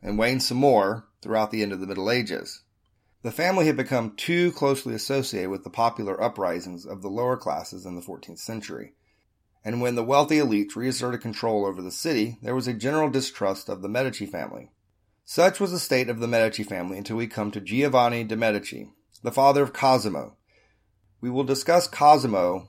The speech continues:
a little bit more in a minute. Giovanni was less wealthy than his peers, and this only added to the suspicions of the elites. The Medicis were still distrusted, even generations after the popular uprisings. While Giovanni maintained the support of the common people,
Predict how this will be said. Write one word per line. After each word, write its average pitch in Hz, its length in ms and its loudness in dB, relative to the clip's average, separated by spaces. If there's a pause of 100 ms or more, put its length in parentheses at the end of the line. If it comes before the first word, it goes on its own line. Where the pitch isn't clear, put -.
(140)
a 101 40 -8
little 117 120 -2
bit 113 120 -4
more 101 380 -2
in 95 100 -6
a 101 40 -6
minute. 123 260 0 (640)
Giovanni 160 480 6
was 110 180 2
less 127 320 2
wealthy 113 300 2
than 95 160 -4
his 90 100 -10
peers, 101 540 -2 (420)
and 120 100 -2
this 156 140 2
only 185 240 4
added 143 360 8
to 123 80 -2
the 107 140 -6
suspicions 104 540 -6
of 92 120 -6
the 98 100 -4
elites. 107 580 -4 (960)
The 117 80 -4
Medicis 143 460 4
were 110 140 -2
still 147 260 2
distrusted, 127 640 -4
even 117 280 -8
generations 117 800 -2
after 101 360 0
the 92 120 -8
popular 90 440 -4
uprisings. 71 720 -4 (680)
While 131 480 8
Giovanni 147 540 8
maintained 123 520 0
the 147 60 -2
support 135 320 0
of 107 80 -2
the 110 80 0
common 110 320 0
people, 107 520 -2